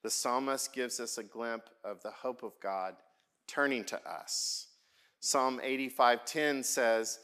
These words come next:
that righteousness and peace kiss each other. I want to put a,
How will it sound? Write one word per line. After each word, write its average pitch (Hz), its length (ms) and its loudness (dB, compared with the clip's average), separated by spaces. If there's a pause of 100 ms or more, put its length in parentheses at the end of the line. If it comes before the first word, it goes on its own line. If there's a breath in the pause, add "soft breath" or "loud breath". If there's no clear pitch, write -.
(320 loud breath)
that 123 200 4
righteousness 135 960 2
and 113 300 -10
peace - 720 -8
kiss - 480 -8
each 95 240 -16
other. 87 280 -10
I 95 60 -18
want 101 160 -14
to 98 60 -14
put - 240 -6
a, 90 160 -6